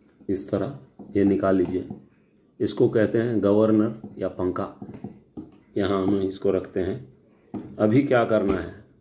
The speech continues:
अभी ये हैमर को एक बाजू से खींचिए और यहाँ पे जो ये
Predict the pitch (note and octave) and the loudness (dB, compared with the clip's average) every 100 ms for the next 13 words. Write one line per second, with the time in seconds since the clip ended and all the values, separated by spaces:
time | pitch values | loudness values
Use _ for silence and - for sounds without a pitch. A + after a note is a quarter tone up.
0 | _ G2 G2+ A2 D3 - - - - - | _ -6 -2 -2 -2 -4 -6 -6 -12 -20
1 | _ _ - F2+ F#2+ A2+ A#2 A2 A2+ G#2+ | _ _ -6 -4 2 4 4 4 4 4
2 | G2 G2+ F#2+ F#2+ G2+ - G#2+ G#2 G#2+ C#3 | 2 -2 -2 -4 -4 0 -2 0 -4 -4
3 | - - _ _ _ _ _ G2+ G2+ G#2 | -10 -20 _ _ _ _ _ 0 2 2
4 | G#2+ G#2 G#2+ G2+ G2 G2 | 2 2 2 2 0 0